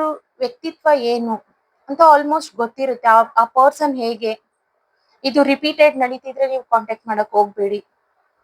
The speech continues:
ನೀವು ವೇಟ್ ಮಾಡ್ತಿದ್ದೀರಾ ಇಲ್ಲಿ, ಅಥವಾ ಆ ಪರ್ಸನ್ ಜೆನ್ಯೂನ್ ಇದ್ದಾರೆ ನಿಮಗೆ ಗೊತ್ತು, ನಿಮ್ ಜೊತೆಲಿದ್ದಾಗ ಆ,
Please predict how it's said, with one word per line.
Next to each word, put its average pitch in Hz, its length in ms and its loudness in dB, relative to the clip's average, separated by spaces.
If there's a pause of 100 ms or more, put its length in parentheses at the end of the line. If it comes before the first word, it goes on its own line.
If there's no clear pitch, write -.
(1300)
ನೀವು 311 240 2
ವೇಟ್ 226 280 0
ಮಾಡ್ತಿದ್ದೀರಾ 196 540 -6
ಇಲ್ಲಿ, 190 220 -18 (1300)
ಅಥವಾ 262 240 4
ಆ 269 120 0
ಪರ್ಸನ್ 277 360 0
ಜೆನ್ಯೂನ್ 247 400 -6
ಇದ್ದಾರೆ 240 260 -8
ನಿಮಗೆ 226 360 -14
ಗೊತ್ತು, 220 260 -12 (2250)
ನಿಮ್ 262 200 2
ಜೊತೆಲಿದ್ದಾಗ 247 580 0
ಆ, 220 100 4